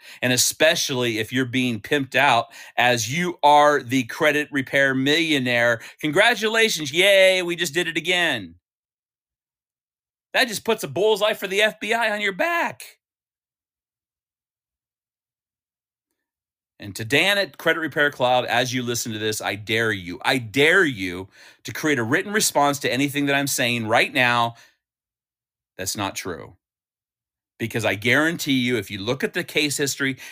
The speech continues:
and you pull up the pacer index and you look at what we've done and you look at how we've won on every single angle and why every one of your attorneys have quit, it's because of us. Because we spend money to fight you when nobody else will.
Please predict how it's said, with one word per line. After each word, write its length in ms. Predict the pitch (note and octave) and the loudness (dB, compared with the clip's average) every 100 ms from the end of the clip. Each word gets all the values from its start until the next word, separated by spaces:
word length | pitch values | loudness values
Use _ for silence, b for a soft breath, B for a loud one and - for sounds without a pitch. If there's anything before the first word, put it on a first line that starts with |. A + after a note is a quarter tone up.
| B | B
and 80 | G2+ | -8
you 80 | F#2 | -8
pull 260 | - E3+ | -2 -2
up 80 | E3 | -2
the 80 | C#3+ | -4
pacer 400 | D#3 D3 C#3+ C3+ | -4 -2 -2 -2
index 300 | A#2+ A#2+ A2+ | 0 -2 -4
and 80 | F#2+ | -6
you 80 | |
look 200 | G#2 D#3 F#3 | -4 -2 0
at 40 | |
what 160 | E3+ E3 | -2 -2
we've 200 | C#3+ A2+ | -4 0
done 280 | A2+ A2+ A2 B B | 0 0 -4 B B
and 120 | A2 | -4
you 100 | A2+ | -2
look 220 | D3 F#3+ | -2 -2
at 80 | E3 | -2
how 220 | E3 D#3 | 2 2
we've 220 | D3 C3+ | 4 0
won 280 | B2 C#3+ A#2+ | 2 2 2
on 160 | A2 G2+ | 0 0
every 360 | F3+ G#3 C3+ B2+ | 2 2 2 0
single 360 | - F#3 D#3 - | 2 0 0 0
angle 440 | D#3 F3+ C#3+ A2+ B B | 2 2 0 -2 B B
and 180 | B2+ A#2+ | -4 0
why 320 | C#3 E3+ D#3+ | 4 6 4
every 380 | D3 D#3+ F#3 F3 | 4 2 2 0
one 200 | D#3+ E3+ | 0 0
of 120 | E3 | 0
your 160 | D3+ D#3 | 0 0
attorneys 520 | C#3 - F3 D#3 C#3+ | -2 -2 -2 0 0
have 200 | C#3+ B2+ | 0 0
quit, 400 | - B3+ B3 G3+ _ _ _ _ _ _ _ _ _ _ _ G#2+ | 4 6 6 4 _ _ _ _ _ _ _ _ _ _ _ -12
it's 140 | F#2+ | -12
because 300 | G2+ G2+ G#2+ | -12 -10 -6
of 120 | C3+ | -2
us. 480 | C3+ D#2+ - - - _ _ _ _ _ _ _ b | 0 -2 -6 -8 -12 _ _ _ _ _ _ _ b
Because 240 | B2+ A#2+ A2 | -2 -2 0
we 200 | C3+ G3+ | 0 0
spend 360 | - G3 F#3 | 2 2 2
money 220 | F3 E3+ D#3 | 2 2 0
to 100 | - | 0
fight 300 | - F#3+ C#3+ | 2 2 2
you 240 | C3 C3 | 0 0
when 260 | A#2+ B2+ C3 | -2 0 2
nobody 360 | C#3+ C#3+ C3 | 2 0 0
else 240 | A#2+ A2+ G#2+ | 0 -2 -4
will. 420 | A#2 G2+ G#1+ | -2 -2 -6